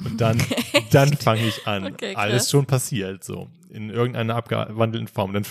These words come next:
Speaker 1: schlafe ich eine Stunde. Ja, weiß ich nicht, haben wir jetzt schon zweieinhalb Stunden draufgerechnet, sind wir schon bei neun, halb zehn.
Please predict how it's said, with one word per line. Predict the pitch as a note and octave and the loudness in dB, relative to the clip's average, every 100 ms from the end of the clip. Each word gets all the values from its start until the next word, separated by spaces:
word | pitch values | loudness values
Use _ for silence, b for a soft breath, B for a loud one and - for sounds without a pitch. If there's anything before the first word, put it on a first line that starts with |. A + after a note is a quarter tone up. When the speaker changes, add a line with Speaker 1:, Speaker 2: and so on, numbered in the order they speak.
| - | -6
Speaker 1:
schlafe | - D3 D#3 | 4 6 6
ich | C#3 | 2
eine | C#3+ | 0
Stunde. | - B2 A#2+ A#2+ - B B B B B B B2+ | 2 2 2 0 -2 B B B B B B -4
Ja, | D3+ D3+ | -2 2
weiß | D#3 | 2
ich | A2+ | 0
nicht, | G#2+ | -4
haben | A2+ B2+ | -4 -2
wir | |
jetzt | B2 - | -4 -6
schon | - B2 | -6 -6
zweieinhalb | A#2 C3 A#2+ A2 | -2 0 0 0
Stunden | B2 G#2+ | 0 2
draufgerechnet, | B2 C#3 C#3+ C3+ | 0 2 0 0
sind | B2+ | 0
wir | B2 | -2
schon | - A2+ | -4 -4
bei | G#2+ G#2 G#2 G2 | -2 -2 -2 -4
neun, | G#2+ A2+ C3 B2 | -2 0 0 -2
halb | G#2 G2+ - | -6 -8 -8
zehn. | - C#3+ D3 D3 C#3+ | -4 2 2 2 -2